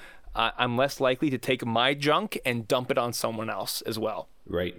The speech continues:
Speaker 1: So something about that long, painful process, I, I, if you told me I was going to be grateful for it when I was in the middle of it, I, I would have thought you were a crazy person, but, like, now I can be truly grateful. I don't wanna do it again.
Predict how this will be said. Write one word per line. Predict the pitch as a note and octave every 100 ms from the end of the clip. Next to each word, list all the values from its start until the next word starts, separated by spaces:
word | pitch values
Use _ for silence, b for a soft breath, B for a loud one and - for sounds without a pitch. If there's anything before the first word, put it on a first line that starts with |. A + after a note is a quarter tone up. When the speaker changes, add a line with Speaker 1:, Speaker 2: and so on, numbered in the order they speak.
| - -
Speaker 1:
So | - D3+
something | F#3 G#3 A3+
about | D#3 E3 F3
that | C#3 C3+ C3+
long, | A#2+ C3 C#3+ C3
painful | C#3 C3+ - A2+
process, | - - - - C#3 - - B B B B - - - - - - - - -
I, | C3 C#3+ D#3 -
I, | B2+ B2+ - - - - -
if | D#3+
you | G#3
told | - G#3+ B3
me | A3+
I |
was | E3+
going | E3 D#3+
to |
be | C3+
grateful | A#2 B2+ B2+ E3+
for | E3 F3+ F#3
it | A3+ - - -
when | C3 B2+
I | B2+
was | A#2
in | A#2
the |
middle | A2+ A2+ D3+ D#3+
of | F#3
it, | A3+ - - b b b b -
I, | A#2 G#2 G#2+ C3
I |
would | C#3+ C#3
have | B2
thought | C3+ B2+
you | A#2+
were |
a |
crazy | G#2 B2 A2
person, | A2+ G2+ A2 A#2
but, | A2+
like, | A#2 C3
now | A#2+ C3 D#3
I | C#3+
can | C#3 A#2+
be |
truly | A2+ - C#3 B2+
grateful. | B2 C3 - A2+ - B
I | D#3+
don't | B3+
wanna | D4 C4+
do | G#3 A#3
it |
again. | F#3 F#3 B2